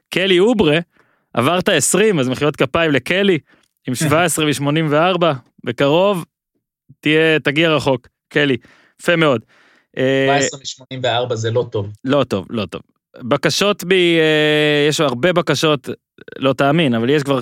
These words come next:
Speaker 1: הצטברו בקשות על, אה, מילה, לז-, להתחיל לזרוק מילים על סן אנטוניו. אז בוא נזרוק, ו-, ואז נראה לי נעבור לפוטבול, אבל לא לפני שתזרוק איזה מילה או שתיים על סן אנטוניו, שאגב, המשחק שלה נדחה, כן? כמו שאמרנו, אז
Speaker 2: כן. סן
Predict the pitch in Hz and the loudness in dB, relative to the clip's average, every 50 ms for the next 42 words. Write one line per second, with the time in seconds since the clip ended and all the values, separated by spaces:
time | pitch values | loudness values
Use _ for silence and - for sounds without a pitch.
0 | - - - 127 - - - 139 113 110 147 180 185 190 165 - 151 - - 175 | -4 -6 -8 -8 -6 -4 -4 -4 -2 0 0 0 2 0 0 0 0 0 0 -2
1 | 175 - - 131 131 131 131 127 123 123 127 120 123 135 139 147 165 175 151 123 | -2 -2 -2 -2 -2 0 0 0 0 0 0 0 0 2 2 2 2 2 2 0
2 | 120 120 127 135 123 - - 180 185 175 147 147 170 175 - 160 147 143 151 160 | 0 0 0 -2 -2 0 0 0 0 2 2 2 0 0 0 0 0 0 2 2
3 | 160 151 143 131 - - 135 123 117 110 - 131 123 117 107 104 107 123 143 143 | 2 2 0 0 0 0 0 0 0 0 0 0 0 0 0 -2 0 0 0 0
4 | 143 131 131 139 160 170 - - 127 131 127 123 120 120 120 117 117 110 123 127 | 0 0 0 0 0 0 -2 -2 -2 0 0 2 2 0 0 0 0 0 0 0
5 | 131 127 139 139 131 131 123 117 113 113 117 117 135 131 131 123 120 113 113 113 | 0 0 0 -2 0 0 0 0 0 0 0 0 0 0 0 0 0 0 0 -2
6 | - - - - _ _ - - 160 175 151 147 185 185 185 175 - _ _ _ | -4 -8 -20 -20 _ _ -6 -2 -2 -2 0 0 0 2 0 0 -4 _ _ _
7 | _ _ _ - 110 104 117 123 139 156 160 139 - 139 131 120 - 123 110 107 | _ _ _ -6 -4 0 2 2 2 2 2 0 0 -2 -2 -2 -2 -4 -6 -6
8 | - 123 110 101 117 165 190 - 160 131 117 120 113 110 104 107 107 104 101 98 | -4 -4 -2 0 0 0 0 0 0 0 2 2 2 0 0 0 0 0 -2 -2
9 | 92 - - 107 101 98 95 95 _ _ _ _ _ _ - - 101 98 - - | -4 -4 -4 -4 -4 -4 -6 -8 _ _ _ _ _ _ -12 -10 -8 -8 -8 -10
10 | _ - - - 110 104 104 104 - 143 147 160 165 151 - - - 139 143 151 | _ -14 -8 -6 -4 -4 -4 -2 0 0 0 0 0 -2 -2 -2 -2 0 0 2
11 | 151 131 117 113 110 - - 139 127 - - 131 151 190 208 208 139 - - 113 | 2 0 0 -2 -2 -2 -2 -2 -2 -2 -2 0 0 2 0 0 -2 -2 -2 -4
12 | 107 - - 131 147 143 - 123 123 117 - 123 117 110 110 107 104 104 101 101 | -4 -2 -2 -4 -4 -4 -4 -6 -6 -4 -4 -4 -2 -2 -2 -2 -2 -4 -4 -4
13 | 101 95 92 98 - - - 107 120 143 139 - - _ _ _ _ _ _ _ | -6 -6 -8 -12 -14 -14 -12 -8 -4 -4 -4 -4 -6 _ _ _ _ _ _ _
14 | _ _ _ _ _ _ _ _ _ _ _ _ _ _ _ _ _ _ _ _ | _ _ _ _ _ _ _ _ _ _ _ _ _ _ _ _ _ _ _ _
15 | _ _ - - - 170 196 | _ _ -8 -4 -2 0 0